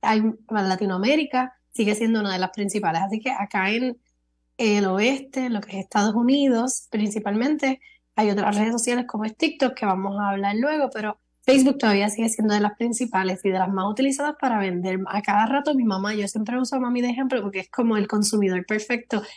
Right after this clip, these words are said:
que ve algo por Facebook, le encantó y por allá fue, le dio clic y compró. Y yo, "Mami, ¿dónde tú conseguiste eso?". "Por Facebook". Y yo me quedo en shock.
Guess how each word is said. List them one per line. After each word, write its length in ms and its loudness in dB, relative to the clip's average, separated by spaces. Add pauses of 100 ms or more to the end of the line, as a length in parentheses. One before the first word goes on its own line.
(140)
que 140 4
ve 100 6
algo 220 4
por 140 2
Facebook, 440 2 (420)
le 120 4
encantó 580 0 (360)
y 120 6
por 140 2
allá 220 2
fue, 400 2 (220)
le 260 4
dio 240 2
clic 340 0 (160)
y 160 4
compró. 380 -2 (420)
Y 200 6
yo, 120 4
"Mami, 280 4
¿dónde 260 0
tú 340 0
conseguiste 580 -2
eso?". 300 -8 (220)
"Por 160 -4
Facebook". 600 4 (520)
Y 160 8
yo 180 8
me 140 6
quedo 440 6
en 200 4
shock. 480 -2